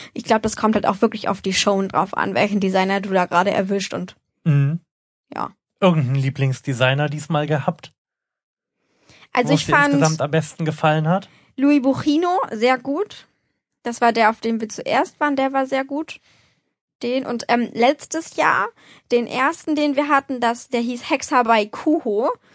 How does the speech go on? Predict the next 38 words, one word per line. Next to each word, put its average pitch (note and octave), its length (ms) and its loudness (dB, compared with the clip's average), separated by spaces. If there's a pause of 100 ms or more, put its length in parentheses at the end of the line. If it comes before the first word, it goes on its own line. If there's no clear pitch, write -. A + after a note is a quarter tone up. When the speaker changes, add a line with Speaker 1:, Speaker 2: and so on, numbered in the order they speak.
Speaker 1:
Das - 120 -20
war, G#3 100 0
glaub A3+ 160 0
ich, - 100 -8
ein A#3 100 -4
Speaker 2:
Ja, G#3+ 120 0
Speaker 1:
Japaner. C#3+ 380 -4
Speaker 2:
was? C4+ 300 2
Speaker 1:
<laughs> - 440 -8
Hexa, C#4 460 0 (160)
also A#3+ 220 -4
Speaker 2:
Ja, C#4 60 -4 (600)
ja. F#3 160 -6
Speaker 1:
H G3 140 -16
E A#3 60 -6
X - 200 -14
A, A#3+ 260 -2 (460)
by A#3 420 4 (800)
und B3 200 -10
dann B3+ 180 2
der A#3 140 2
Nachname B3+ 460 -2
hieß B3+ 160 -4
irgendwie A3+ 220 -8
Kuho D4+ 720 0
oder A#3 280 2 (280)
das A#3+ 180 -4
Label C4+ 320 2
hieß C4 240 -4
Kuho D#4 220 2
Speaker 2:
Mhm. D#4+ 520 2
Speaker 1:
und, - 180 -12
nee, A#3 160 0
Hexa C#4 380 0
und B3 80 -8
er - 120 -4
hieß C4 240 -4
Kuho D#4+ 420 2